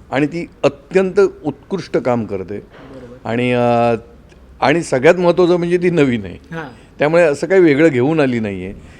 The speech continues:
Speaker 1: त्यामुळे तिचा जो, अ, नैसर्गिक अभिनय आहे, तो बरोबर तिच्या कॅरेक्टरला हा योग्य आहे आणि ती मनापासून काम करते. आणि आमचं सगळ्यांचं एक कुटुंब म्हणून, म्हणजे माझ्या दोन नाती आहेत,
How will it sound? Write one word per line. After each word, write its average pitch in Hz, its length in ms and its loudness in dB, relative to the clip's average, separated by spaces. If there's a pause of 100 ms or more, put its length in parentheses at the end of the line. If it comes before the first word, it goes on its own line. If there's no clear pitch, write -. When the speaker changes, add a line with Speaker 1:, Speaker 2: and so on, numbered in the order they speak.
(280)
Speaker 1:
त्यामुळे 160 260 2
तिचा 151 460 0
जो, 180 280 4
अ, 127 340 -6
नैसर्गिक 151 560 -2
अभिनय 131 400 0
आहे, 104 100 -6 (400)
तो 160 80 0
बरोबर 160 440 4
तिच्या 165 320 0
कॅरेक्टरला 143 540 -2
हा 160 120 2
योग्य 127 500 0
आहे 87 220 -6 (680)
आणि 139 200 0
ती 170 220 -6
मनापासून 143 640 0
काम 127 260 -4
करते. 107 440 -8 (720)
आणि 170 240 -2
आमचं 147 420 -2
सगळ्यांचं 160 440 4
एक 151 140 0
कुटुंब 190 440 -2
म्हणून, 143 360 2
म्हणजे 117 200 -2
माझ्या 113 260 -2
दोन 113 240 -4
नाती 104 380 -6
आहेत, 95 140 -4